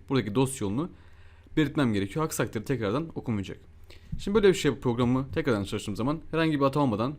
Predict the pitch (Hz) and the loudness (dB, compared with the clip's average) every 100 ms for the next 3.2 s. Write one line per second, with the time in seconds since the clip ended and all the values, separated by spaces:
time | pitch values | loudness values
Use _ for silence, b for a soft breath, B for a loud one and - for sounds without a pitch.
0 | - 113 104 113 - 107 101 95 - - | -6 -2 -2 -2 -4 -4 -2 -4 -8 -16
1 | - - 156 120 - b b b 131 135 | -8 -6 -4 -6 -8 b b b 0 2
2 | 143 120 101 - 98 - 95 160 175 165 | 2 0 -2 -2 -4 -4 -4 0 0 0
3 | - 180 | -4 -6